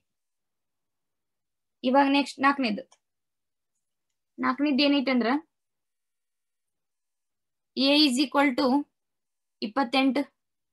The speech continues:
A is equal to ಇಪ್ಪತ್ತೆಂಟು, B is equal to ಹನ್ನೊಂದು. A of minus of A minus B is equal to A plus B. A ಇಪ್ಪತ್ತೆಂಟು minus, minus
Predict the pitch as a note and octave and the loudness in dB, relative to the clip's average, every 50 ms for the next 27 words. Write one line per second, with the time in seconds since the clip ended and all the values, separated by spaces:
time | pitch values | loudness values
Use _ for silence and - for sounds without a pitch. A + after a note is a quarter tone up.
0 | _ _ _ _ _ _ _ _ _ _ _ _ _ _ _ _ _ _ - A#3+ | _ _ _ _ _ _ _ _ _ _ _ _ _ _ _ _ _ _ -2 0
1 | C4 C4+ C#4 C#4+ C4 A#3 C#4+ B3 - C4+ C#4 B3 A#3+ C#4 A#3+ A3 B3 G#3+ - C4+ | 2 4 4 4 2 2 0 0 0 0 0 2 0 0 0 -2 -4 -2 -2 -4
2 | C4 B3 C4+ C4+ C4+ A#3+ D4 C#4+ A3+ A3 C4+ C#4 C#4 B3+ A#3 C4 C4 - C4 C4 | -2 0 0 0 0 0 0 -2 0 0 2 2 2 0 0 -2 -2 0 2 0
3 | C4+ A#3+ D4 D#4+ D#4 - _ _ _ _ _ _ _ - A#3 A#3 A#3+ C4 C4+ C4+ | 2 0 -2 -4 -4 -6 _ _ _ _ _ _ _ -4 0 2 2 2 2 2
4 | C4 C#4 C4+ - _ _ _ _ _ _ _ _ _ _ _ _ _ _ _ _ | 0 -2 -4 -8 _ _ _ _ _ _ _ _ _ _ _ _ _ _ _ _
5 | _ _ _ _ _ _ _ _ _ _ - B3 C4+ C#4 C#4+ C#4 C#4 C#4+ C#4+ - | _ _ _ _ _ _ _ _ _ _ -2 0 2 6 8 8 8 8 6 2
6 | - B3+ B3 B3+ B3+ C4+ C#4 C4+ - C#4+ C#4 C#4+ C#4 - - - _ - A3 A#3+ | 0 0 2 2 4 4 2 2 4 4 4 4 4 0 -8 -20 _ -4 -2 0
7 | B3 B3+ B3+ B3+ B3+ B3+ B3+ A#3+ - A3 B3+ B3+ A#3+ - _ _ _ _ _ _ | 2 2 2 2 2 0 -2 -2 -4 -4 -4 -4 -4 -6 _ _ _ _ _ _
8 | _ _ _ _ _ _ _ _ _ _ _ _ A#3 A3+ G#3 B3 B3+ - B3 B3 | _ _ _ _ _ _ _ _ _ _ _ _ -6 -4 -4 -4 -2 -2 -2 -2
9 | A#3+ A3+ B3+ B3+ A#3+ A#3 A#3+ A#3+ A#3+ B3+ B3 B3 A#3+ A#3+ G#3+ B3+ B3 A#3+ - _ | 0 -2 -2 0 2 0 0 0 -2 -4 -4 -4 -4 -4 -4 -4 -4 -6 -8 _
10 | _ _ _ _ _ _ _ _ _ _ _ _ _ _ _ _ _ _ _ _ | _ _ _ _ _ _ _ _ _ _ _ _ _ _ _ _ _ _ _ _
11 | _ _ _ _ _ _ _ _ - B3+ C#4 D4 D4 D4+ C#4+ A#3+ - C4+ C4+ A#3+ | _ _ _ _ _ _ _ _ 0 2 4 4 6 4 4 4 2 0 0 0
12 | - C#4 C4+ C4+ B3 B3 D4+ D4 C#4 - _ _ _ _ _ _ _ _ _ _ | 0 0 0 0 0 0 -2 -4 -4 -8 _ _ _ _ _ _ _ _ _ _
13 | _ _ _ _ _ _ _ _ _ A#3 B3 B3+ C#4 C#4+ D4 C#4 C4+ C#4 - - | _ _ _ _ _ _ _ _ _ 2 4 4 6 8 8 8 6 6 2 -6
14 | - - _ _ _ _ _ _ _ _ D4+ _ _ G#3 G#3+ G#3+ A3 A3+ A#3+ A#3+ | -14 -18 _ _ _ _ _ _ _ _ _ _ _ -6 -4 -4 -2 -2 -2 -4